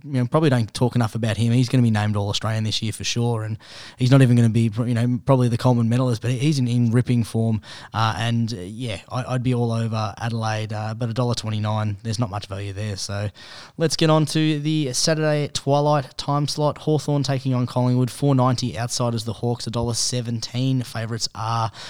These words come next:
Collingwood, minus thirty-two and a half is the line, over under one seventy and a half. Pez,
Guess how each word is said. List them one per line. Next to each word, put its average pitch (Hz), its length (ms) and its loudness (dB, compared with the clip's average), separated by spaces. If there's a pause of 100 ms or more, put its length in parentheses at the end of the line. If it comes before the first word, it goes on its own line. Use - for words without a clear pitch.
(120)
Collingwood, 123 500 2 (280)
minus 143 260 4
thirty-two 139 320 0
and 127 80 2
a - 20 0
half 120 220 -2
is 117 100 -6
the 120 80 -2
line, 160 320 -2
over 123 200 2
under 160 360 -2
one 117 280 -2
seventy 113 300 -2
and 113 60 -2
a 110 40 -2
half. 135 280 -2
Pez, 160 300 -2